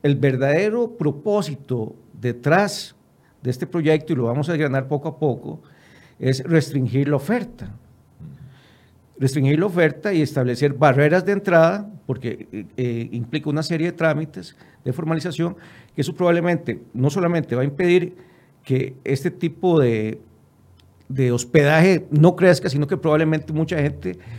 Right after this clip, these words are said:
va a desistir de la tramitología y va a desinscribir y va a dejar de ofertar, eh, los servicios en la plataforma y del todo, porque como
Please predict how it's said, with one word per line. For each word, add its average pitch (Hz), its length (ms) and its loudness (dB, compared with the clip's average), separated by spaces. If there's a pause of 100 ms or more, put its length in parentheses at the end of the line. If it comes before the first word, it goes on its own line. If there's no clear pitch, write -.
(260)
va 135 100 6
a 151 40 6
desistir 170 460 2
de 175 80 -2
la 160 140 2
tramitología 175 800 0 (260)
y 139 120 -2
va 139 160 4
a - 20 2
desinscribir 156 960 2
y 160 60 -2
va 135 120 2
a 143 40 4
dejar 143 200 4
de 165 80 0
ofertar, 156 640 0 (520)
eh, 110 540 -2
los 127 140 2
servicios 127 560 -2
en 117 100 -4
la 113 100 -8
plataforma 139 540 -6 (240)
y 160 80 2
del 135 160 4
todo, 233 380 0
porque - 180 -6
como 123 300 -8